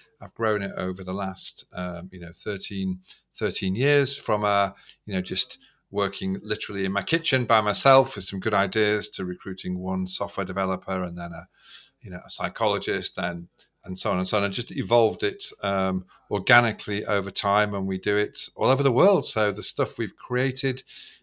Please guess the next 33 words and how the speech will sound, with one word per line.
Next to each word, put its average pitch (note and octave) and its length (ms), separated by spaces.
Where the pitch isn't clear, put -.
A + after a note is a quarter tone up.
it's - 240
in F#2+ 160
Dutch, - 320
German, A2 440
Chinese, A2 460
Japanese, G#2 640
and G2 240
all G#2 180
the G2 80
key, G2 480
key G#2+ 160
languages F#2+ 480
in F#2+ 80
the G2 80
world. G#2 480
Yeah. G#2 280
So G2+ 420
what A#2+ 200
do G2+ 80
I G2+ 120
do G2+ 160
day G2 160
to F#2+ 100
day? G2+ 140
I G2 240
endeavour A2 460
to A2 140
do G#2+ 120
my G2+ 100
best A2 360
to G2+ 60
manage G#2 560
that - 400